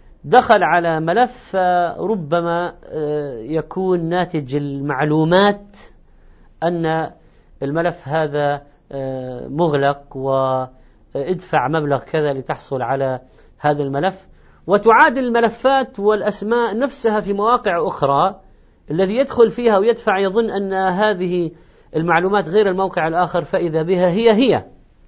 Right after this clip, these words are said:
النصب الإلكتروني عن طريق الجوال الآن، حيث يطلب من صاحب الجوال الاتصال برقم ما، فإذا اتصل تتم سرقته،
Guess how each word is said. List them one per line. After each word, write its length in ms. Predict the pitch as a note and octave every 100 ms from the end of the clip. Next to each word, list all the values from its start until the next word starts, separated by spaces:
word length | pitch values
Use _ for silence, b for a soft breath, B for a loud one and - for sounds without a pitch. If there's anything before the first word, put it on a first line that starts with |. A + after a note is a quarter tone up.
| - - - - _ _ - - _ _ b b b b b b b b b -
النصب 380 | F#3 C4 D#4+ G3+
الإلكتروني 580 | F#3+ F3 E3 G#3+ B3 F3+
عن 140 | D3+
طريق 320 | D3 F3+ F#3+
الجوال 480 | C#3+ A#2+ C3+ D3+ D#3+
الآن، 480 | C#3 - D3+ D#3 D#3
حيث 280 | - D3 C#3
يطلب 380 | D#3+ - D3 B2+
من 80 |
صاحب 360 | A#2 D#3+ C3 B2+
الجوال 480 | A2 A#2 B2 D3 C3+
الاتصال 540 | A2+ - A#2+ D3+ C3+
برقم 420 | A#2 A#2 D3+ C#3
ما، 340 | B2+ A#2 C#3 E3
فإذا 320 | E3 C#3 B2
اتصل 400 | - F#3 E3+ F3+
تتم 380 | D#3+ - E3 D3
سرقته، 640 | - C3 A#2+ C#3+ A2